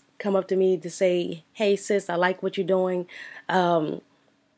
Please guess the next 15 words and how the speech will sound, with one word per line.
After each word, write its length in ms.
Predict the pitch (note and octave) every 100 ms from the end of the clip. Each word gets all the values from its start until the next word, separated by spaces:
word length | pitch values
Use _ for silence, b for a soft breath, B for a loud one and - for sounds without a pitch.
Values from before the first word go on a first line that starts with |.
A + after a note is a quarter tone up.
| -
you 140 | F#3+
know, 140 | G3 F#3
you're 180 | F3
talented." 640 | F3 G#3+ G3 F#3+ F#3 F#3 F3
Not 240 | G3 F#3+ F3+
one. 320 | F3+ E3 D#3+ - _ _ _ _ _ _
It's 160 | F#3+ -
been 160 | G3
all 180 | F#3 F#3
men. 300 | F#3 E3+ E3 B B -
And 140 | F#3+
I, 260 | - F3+ F#3+
like 200 | F#3 G3+
I 40 |
said, 300 | F#3+ G3 F3